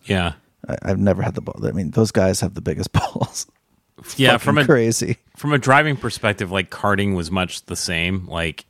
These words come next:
Speaker 1: you,
Speaker 2: Yeah.
Speaker 1: you're very focused on the exact point on the track where you're pointing the cart.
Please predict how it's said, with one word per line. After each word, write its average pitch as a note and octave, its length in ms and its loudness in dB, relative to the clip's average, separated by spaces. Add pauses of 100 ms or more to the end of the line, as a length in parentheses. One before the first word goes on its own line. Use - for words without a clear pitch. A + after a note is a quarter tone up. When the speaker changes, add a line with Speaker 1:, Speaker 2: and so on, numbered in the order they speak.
(320)
Speaker 1:
you, G#2 180 2
Speaker 2:
Yeah. F#2 200 2
Speaker 1:
you're G2 200 -4
very F2+ 360 0
focused F2+ 480 -4
on F#2 120 -4
the F2 100 -4
exact D#2+ 540 -2 (240)
point F#2 500 -4
on F2+ 140 -4
the E2 40 -6
track F2 380 -2
where F#2 100 -4
you're D#2+ 160 -4
pointing E2+ 540 -8
the D2+ 80 -8
cart. F2 340 -2